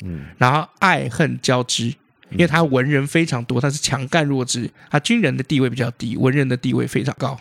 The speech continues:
Speaker 2: 那就在南宋成立、北宋灭亡的时候，那我们都知道打仗是这样，他必须要边打边谈判，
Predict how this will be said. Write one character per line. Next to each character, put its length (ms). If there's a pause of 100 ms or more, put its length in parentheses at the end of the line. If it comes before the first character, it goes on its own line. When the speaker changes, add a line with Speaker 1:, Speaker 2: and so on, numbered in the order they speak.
(120)
Speaker 2:
那 100
就 120
在 260
南 260
宋 260
成 280
立、 160
北 160
宋 160
灭 180
亡 180
的 100
时 180
候， 200
那 160 (440)
我 80
们 80
都 100
知 80
道 100
打 220
仗 180
是 120
这 120
样， 140
他 160
必 180
须 260
要 240 (300)
边 220
打 260
边 160
谈 160
判， 220